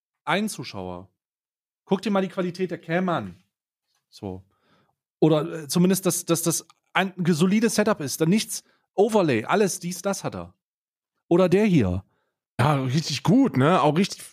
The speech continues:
Speaker 2: richtig viel Zeit und Muße reingeparkt, ne?
Speaker 1: Der hier. Das ist schon fast traurig, äh, traurig. Äh, der spielt Battle-, der spielt einer Battlefield und der hat da so einen Top-Donator, Top-Follower, Top,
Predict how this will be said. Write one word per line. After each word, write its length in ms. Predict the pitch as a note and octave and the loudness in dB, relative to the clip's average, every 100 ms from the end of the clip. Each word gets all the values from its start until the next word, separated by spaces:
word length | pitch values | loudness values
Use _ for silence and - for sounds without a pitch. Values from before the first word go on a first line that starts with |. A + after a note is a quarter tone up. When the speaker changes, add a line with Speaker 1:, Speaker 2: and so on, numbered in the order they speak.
| D3 | -4
Speaker 2:
richtig 360 | D#3 F#3+ - - | -2 0 -2 -4
viel 220 | E3 C#3 | -2 -2
Zeit 400 | - E3+ A3+ G3 | -2 0 2 2
und 100 | D3 | 2
Muße 340 | E3+ C4 G#3+ B2 | 4 2 2 0
reingeparkt, 600 | A2+ A2 A2 G#2+ G#2+ - | 0 0 -2 -2 -2 -2
ne? 200 | A#2+ E3 - F#3+ | 0 0 -2 0
Speaker 1:
Der 120 | B3+ | 2
hier. 480 | A#3+ E3 G#2 G2 - _ _ _ - | 2 0 0 -6 -12 _ _ _ -2
Das 160 | F3 | -2
ist 80 | G#3+ | 0
schon 160 | A3 G3 | 0 0
fast 240 | G3+ - | -2 -2
traurig, 640 | - A3 G#3+ A#2+ - - _ | 0 0 0 -4 -6 -18 _
äh, 140 | D#3 D3+ | -2 -2
traurig. 580 | - G#3 A3 G#2+ - - _ _ - | 2 2 2 0 -2 -14 _ _ 0
Äh, 200 | E3 F3+ | 4 4
der 120 | F3+ | 2
spielt 280 | - A#3 G#3 | 2 0 2
Battle-, 300 | G#3+ - D#3+ | 2 2 2
der 140 | F#3 | 0
spielt 240 | - A#3+ | 2 2
einer 180 | A3 G#3 | 4 4
Battlefield 560 | F3 G#3+ G3+ F3 E3 - _ _ | 2 2 2 2 2 0 _ _
und 140 | E3+ E3+ | 0 2
der 120 | F#3+ | 2
hat 120 | G3 | 2
da 80 | G3 | 2
so 120 | F3 | 2
einen 120 | F3+ E3+ | 0 0
Top-Donator, 920 | G#3+ - G3 F3+ F#3+ A3 A3+ A3+ - | -2 0 0 2 2 2 0 -2 -2
Top-Follower, 840 | G3 G3 - G#3 A3 A3 A3 A3 - _ _ - | 0 0 0 2 4 4 2 0 -6 _ _ -2
Top, 400 | G3 G3 - | 0 0 -8